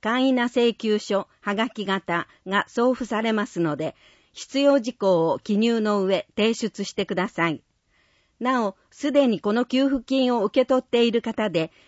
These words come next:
引き続き支給要件を満たす場合は、新たな手続きは不要です。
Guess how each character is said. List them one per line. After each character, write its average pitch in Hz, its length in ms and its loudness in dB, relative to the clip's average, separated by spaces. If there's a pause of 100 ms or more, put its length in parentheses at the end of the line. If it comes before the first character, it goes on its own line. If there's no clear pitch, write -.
引 - 240 -4
き - 40 -20
続 240 240 -6
き - 260 -6
支 - 160 -14
給 285 260 2
要 269 220 6
件 196 320 2
を 175 80 0
満 170 160 -4
た 233 120 -2
す - 120 -10
場 175 180 0
合 175 220 -2
は、 170 180 -2 (220)
新 277 260 0
た 220 140 -2
な 170 160 -2
手 202 180 0
続 208 240 -6
き 196 160 -4
は 160 120 0
不 165 140 -4
要 190 260 2
で 170 160 -2
す。 - 260 -20